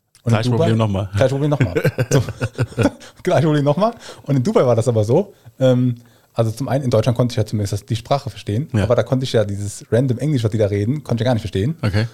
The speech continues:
Speaker 2: Und ich saß dann da und die haben gesagt, "No." No.
Speaker 1: Und dann?
Speaker 2: Ja, ich saß erstmal drei Stunden und hab dann gedacht, okay,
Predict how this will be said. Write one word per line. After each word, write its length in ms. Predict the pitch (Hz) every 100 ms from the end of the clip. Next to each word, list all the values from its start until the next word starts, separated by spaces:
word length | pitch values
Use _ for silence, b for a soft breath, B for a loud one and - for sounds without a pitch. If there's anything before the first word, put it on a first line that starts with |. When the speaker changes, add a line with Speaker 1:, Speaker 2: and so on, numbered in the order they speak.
| B -
Speaker 2:
Und 100 | 113
ich 80 |
saß 140 | 113 160
dann 120 | 107
da 320 | 90 139 - -
und 200 | 117 117
die 60 | 120
haben 80 | 127
gesagt, 180 | 127
"No." 220 | 180 165 - _ _ _ _ _ _ _ _ _ _ -
No. 160 | 123 - _ -
Speaker 1:
Und 80 | 101
dann? 240 | 95 151 - _ _ _ _ _
Speaker 2:
Ja, 240 | 131 120 - -
ich 140 | 120
saß 180 | 175 170
erstmal 220 | 101 101
drei 100 | 98 95
Stunden 300 | 107 98 190
und 140 | 156
hab 120 | 117 117
dann 140 | 113
gedacht, 260 | 110 117 117
okay, 340 | - 143